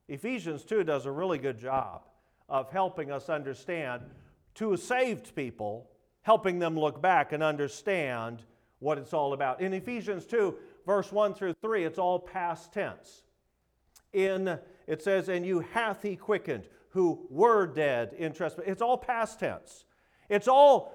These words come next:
from a vantage looking back and saying, "Man, that's where I came from.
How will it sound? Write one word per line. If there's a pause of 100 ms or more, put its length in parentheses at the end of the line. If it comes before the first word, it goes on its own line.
(120)
from
a
vantage
looking
back
and
saying,
"Man,
that's
where
I
came
from.